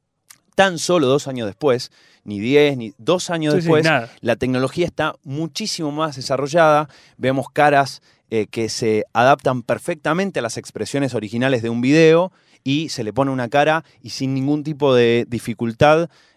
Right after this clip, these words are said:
Speaker 1: eh, la tecnología logró que a través de aplicaciones que se hicieron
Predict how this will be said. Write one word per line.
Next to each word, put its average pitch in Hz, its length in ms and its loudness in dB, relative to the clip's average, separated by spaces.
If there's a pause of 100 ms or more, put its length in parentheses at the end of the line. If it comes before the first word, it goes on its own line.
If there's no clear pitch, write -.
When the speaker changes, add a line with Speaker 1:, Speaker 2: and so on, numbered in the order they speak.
Speaker 1:
eh, 104 120 -6
la 101 120 -4
tecnología 113 480 -2
logró 123 400 2
que 139 320 -4 (420)
a - 100 -4
través 117 220 0
de 131 60 -2
aplicaciones 123 540 -4
que 120 80 -10
se 104 80 -10
hicieron 120 340 -6